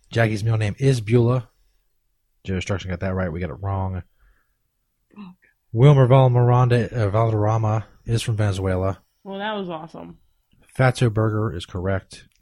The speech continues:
Speaker 2: Woo!
Speaker 1: Hot Donna is, of course, correct.
Speaker 2: Yes.
Speaker 1: The band was Zeppelin,
Speaker 2: Ugh.
Speaker 1: not the Rolling Stones. Joe was right about that. Caroline,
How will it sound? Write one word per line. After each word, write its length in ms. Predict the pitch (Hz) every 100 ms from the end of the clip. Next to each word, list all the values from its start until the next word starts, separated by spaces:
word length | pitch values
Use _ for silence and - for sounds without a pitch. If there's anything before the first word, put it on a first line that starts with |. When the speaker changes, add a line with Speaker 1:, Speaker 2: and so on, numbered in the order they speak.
| _
Speaker 2:
Woo! 520 | 302 403 466 440 427 427 _
Speaker 1:
Hot 220 | - 78 90
Donna 340 | 123 135 120
is, 100 | 104
of 80 | 95
course, 200 | 104 92
correct. 480 | - 90 87 - - _ _
Speaker 2:
Yes. 800 | - 131 - - - - - - _ _ _ _ _
Speaker 1:
The 120 | 90 90
band 220 | 113 117
was 220 | 120 151
Zeppelin, 540 | 127 120 107 104 107 - _ _ _ -
Speaker 2:
Ugh. 220 | 190 87
Speaker 1:
not 160 | 101 107
the 80 | 107
Rolling 180 | 95
Stones. 320 | - 92 92 85
Joe 160 | 104
was 100 | 104
right 120 | 104
about 160 | 90 85
that. 340 | 92 90 - _ _ _ _ _ _ _ - -
Caroline, 760 | 156 143 139 131 127 120 110